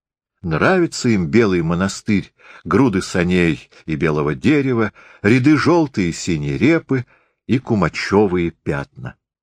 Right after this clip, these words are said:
Дачники любят снимать, когда народ валится под упиваемую чашу. Улавливают колорит и дух жизни. Насмотревшись, идут к Азотопову,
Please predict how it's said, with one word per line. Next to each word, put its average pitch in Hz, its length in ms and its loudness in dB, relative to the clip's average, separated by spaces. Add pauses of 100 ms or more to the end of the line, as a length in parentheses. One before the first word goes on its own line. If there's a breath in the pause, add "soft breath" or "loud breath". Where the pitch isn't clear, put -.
(720)
Дачники 147 600 0
любят 160 400 4
снимать, 127 680 0 (460)
когда 92 340 0
народ 95 520 0 (120)
валится 87 680 -2
под - 300 -4
упиваемую 82 920 0
чашу. - 480 -4 (880)
Улавливают 156 840 2
колорит 104 560 2
и 143 60 2
дух 117 280 0
жизни. 127 520 0 (1080)
Насмотревшись, 143 880 0
идут 104 400 0 (680 soft breath)
к - 60 -6
Азотопову, 147 1040 2